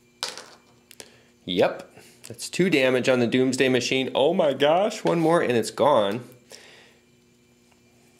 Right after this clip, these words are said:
Nope. Doomsday Machine gets two attacks, seven or better. One's gone.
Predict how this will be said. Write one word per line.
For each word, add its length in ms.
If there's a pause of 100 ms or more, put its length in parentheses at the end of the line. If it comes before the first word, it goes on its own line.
(1160)
Nope. 240 (480)
Doomsday 300
Machine 320
gets 160
two 140
attacks, 680 (300)
seven 340
or 60
better. 400 (1080)
One's 320
gone. 460